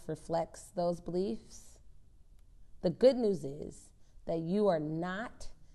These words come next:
and I repeat, you are not held hostage any longer. Hmm. See, God's will for you is not to be held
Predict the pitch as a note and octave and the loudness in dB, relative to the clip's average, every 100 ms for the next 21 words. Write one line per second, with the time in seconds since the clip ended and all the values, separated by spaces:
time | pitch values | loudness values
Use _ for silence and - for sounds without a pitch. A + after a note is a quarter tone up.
0 | - - - - D#3+ - F3 F3 A3+ - | -20 -20 -12 -6 -6 0 2 2 0 0
1 | - F4 E3 - - - - D#3 G3 C#4 | 0 2 0 -4 -14 -18 -8 0 6 6
2 | E4+ G4 - F#3+ G3 G#3+ G#3 - F3 E3+ | 6 0 -2 2 2 0 -4 -8 -4 -2
3 | A3 F3 - - - - - - - G#3+ | -2 -4 -8 -10 -16 -18 -20 -18 4 6
4 | G3+ G#3 - F3+ D#3 - D#3 D#3 - - | 6 2 -4 -6 -6 -6 -4 -4 -8 -18
5 | - - - D#3+ F3 F#3 C#3+ C#3 C3+ C#3 | -20 -12 -4 0 2 0 -2 -8 -12 -12
6 | - - - - - - - - C#4+ D#3 | -14 -20 -20 -20 -20 -20 0 8 8 8
7 | - - - - - - - - - - | 0 -16 -20 -20 -20 -20 -16 -16 -6 2
8 | B3+ A#3+ - E3 A3 D4+ D4+ D4 E4 F4 | 4 4 -4 4 6 8 6 6 6 6
9 | - F4+ F#4+ F#4+ G4+ - - - A3 F#3+ | 4 4 6 6 2 0 -14 0 2 4
10 | G3+ C4 A4 G#4+ A3+ E3+ F3 D3+ - E3+ | 2 2 0 0 0 2 2 0 -4 -2
11 | F#3 G3 C4 A#3 | 4 6 6 2